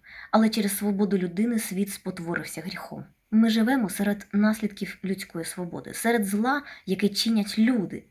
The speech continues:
«Боже мій, Боже мій, чому ти мене залишив?»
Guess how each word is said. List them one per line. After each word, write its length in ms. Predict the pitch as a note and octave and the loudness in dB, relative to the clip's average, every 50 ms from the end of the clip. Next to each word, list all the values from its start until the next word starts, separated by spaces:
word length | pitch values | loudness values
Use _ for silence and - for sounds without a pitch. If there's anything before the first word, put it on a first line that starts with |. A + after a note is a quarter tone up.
| _ - | _ -10
«Боже 440 | G3 F#3 F#3+ G#3+ G#3+ G3+ F3 F3+ F3 | -6 0 2 4 4 4 2 0 -2
мій, 220 | E3+ E3 D#3 D#3+ E3+ | -4 -4 -6 -8 -8
Боже 440 | F3 F3 G#3 A3+ B3+ B3 A3 A3 | -4 0 2 2 2 2 2 2
мій, 180 | G3+ F#3+ F3+ F3 | 2 2 0 -2
чому 400 | - - - A#3+ A#3+ B3 C4 C4+ | -4 0 2 4 4 4 4 2
ти 140 | C4+ C4+ B3+ | 2 2 2
мене 280 | B3 B3 A#3+ A#3 A#3 | 2 2 2 2 2
залишив?» 600 | G#3 A3+ A#3+ A#3+ A#3 A3+ F#3+ - - - - - | 2 0 0 2 2 0 0 0 -4 -8 -12 -16